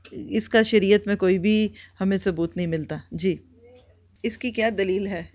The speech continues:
جی، سفید اور سبز کا، کیونکہ ہم نے سبز رنگ کو تو بڑا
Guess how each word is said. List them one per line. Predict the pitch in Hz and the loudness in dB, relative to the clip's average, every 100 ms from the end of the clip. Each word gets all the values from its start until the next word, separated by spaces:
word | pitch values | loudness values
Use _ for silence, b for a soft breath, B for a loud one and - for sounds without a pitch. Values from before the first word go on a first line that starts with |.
| - _ B B B B | -20 _ B B B B
جی، | 175 196 | -6 -4
سفید | 190 214 208 214 220 226 | 0 0 6 8 8 8
اور | 233 | 6
سبز | 214 202 185 208 | 4 0 2 0
کا، | 214 | 2
کیونکہ | 220 240 262 | 0 2 4
ہم | 247 | 6
نے | 247 | 6
سبز | 247 208 214 220 | 4 2 2 4
رنگ | 214 214 | 2 4
کو | 220 | 2
تو | 214 | 2
بڑا | 202 196 202 | 2 4 6